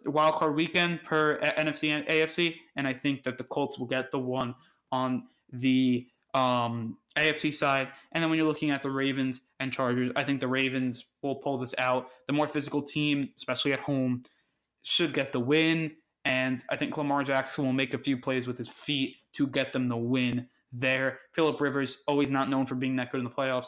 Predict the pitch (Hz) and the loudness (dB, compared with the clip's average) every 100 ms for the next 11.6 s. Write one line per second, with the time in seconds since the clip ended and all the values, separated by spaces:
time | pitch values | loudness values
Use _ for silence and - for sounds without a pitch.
0 | - 135 123 127 131 127 127 - 131 131 | -4 -2 -2 -2 -2 0 0 0 -2 0
1 | 123 117 - 165 170 151 135 - _ _ | -2 -4 -2 -2 0 -2 -2 -14 _ _
2 | 151 135 135 143 135 _ _ _ 139 - | -2 -2 0 -2 -2 _ _ _ -6 0
3 | 156 151 143 131 - 143 135 135 123 _ | 0 2 0 0 -2 0 2 2 0 _
4 | _ - 156 143 135 - - 131 127 - | _ -4 2 2 2 -2 -4 -2 -2 -6
5 | - 127 131 131 131 113 113 - _ - | -4 0 0 0 -4 -4 -8 -16 _ -10
6 | - 156 139 127 - _ - 175 165 160 | 2 4 4 0 -14 _ -2 0 2 0
7 | 147 147 143 135 - 143 143 143 127 123 | 2 2 2 0 -4 0 0 0 -4 -8
8 | - 151 135 120 - - 120 226 214 214 | -4 0 0 0 -8 -12 -2 0 2 0
9 | 196 - - _ - 147 143 147 143 135 | 0 -4 -14 _ -4 0 2 2 0 2
10 | 143 143 135 127 _ _ 135 127 123 - | 2 4 2 -2 _ _ -2 0 0 -2
11 | 143 135 135 127 123 | -2 0 -2 -2 -6